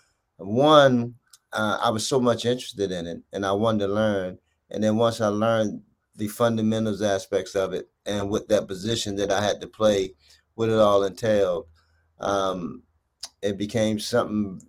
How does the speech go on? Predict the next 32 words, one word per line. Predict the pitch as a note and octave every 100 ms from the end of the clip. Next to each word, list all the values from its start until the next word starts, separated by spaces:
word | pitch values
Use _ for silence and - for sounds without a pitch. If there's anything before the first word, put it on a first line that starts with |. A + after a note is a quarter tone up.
| - F#2+
I | A2
don't | G#2+
wanna | G#2+
say | G#2 G#2+
relatively | G#2+ A2 G#2 G#2+ G#2 F2+
easy, | F#2 C3+ B2 A2
but | G#2+ G2+
it |
became | G2+ - A2 G#2
something, | - G#2+ G2+ G2 - _ _ _ _ _ _ _ _ -
uh, | G2+ G2 F#2+
part | - A2+ G#2+
of | G2+
me | A#2 A#2+ G#2+ - - -
and | G#2+ G2+ F#2+ F#2 - - -
part | A2 G#2+
of | G#2
my | G#2 G2+
growth | E2 A2 A#2 -
in | F2+
terms | G#2 G2+
of | G2 F2+
how | G2+ G2+
to | G2
lead | F#2 A2 A2+ G#2+
and | G2
how | G2+ G2
to | F2+
run | G2+ G2+
a | F#2
team | - G#2+ A2 A2+ A2 G2
and, | F2+